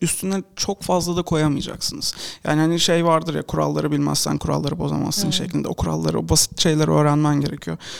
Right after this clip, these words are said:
Speaker 1: E, tavsiye ettiğim şeyler hani başlayın hani Lumière kardeşlere bakın nasıl insanlar böyle gelen bir trenden korkmuşlar falan ve bu ne kadar heyecanlıymış.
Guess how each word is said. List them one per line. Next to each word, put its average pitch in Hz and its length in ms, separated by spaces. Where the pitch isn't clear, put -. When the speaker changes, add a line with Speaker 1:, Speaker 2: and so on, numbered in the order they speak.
Speaker 1:
E, - 20
tavsiye 196 420
ettiğim 185 280
şeyler 160 260
hani 160 220
başlayın 170 440
hani 143 160
Lumière 151 380
kardeşlere 151 680
bakın 147 480
nasıl 151 240
insanlar 143 600
böyle 143 180
gelen 147 420
bir 151 40
trenden 147 580
korkmuşlar 147 640
falan 147 300
ve 143 140
bu 156 140
ne 160 80
kadar 151 280
heyecanlıymış. 143 800